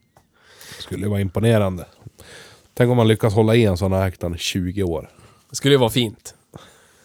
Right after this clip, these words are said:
Speaker 2: Det skulle vara fint. Det är ju bilen han har ägt längst, liksom.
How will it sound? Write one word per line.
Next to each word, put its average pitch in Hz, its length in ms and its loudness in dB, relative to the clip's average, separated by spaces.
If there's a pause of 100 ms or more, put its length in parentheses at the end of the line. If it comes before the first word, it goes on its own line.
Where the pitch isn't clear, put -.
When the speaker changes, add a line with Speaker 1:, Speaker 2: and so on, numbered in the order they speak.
(260)
Speaker 2:
Det 143 120 -4 (120)
skulle 147 220 -4
vara 123 140 0
fint. 110 420 -6 (240)
Det 127 80 -2
är 127 40 4
ju 131 60 0
bilen 127 260 0
han 107 120 0
har 107 120 0
ägt - 180 -10
längst, 110 360 -6
liksom. - 240 -14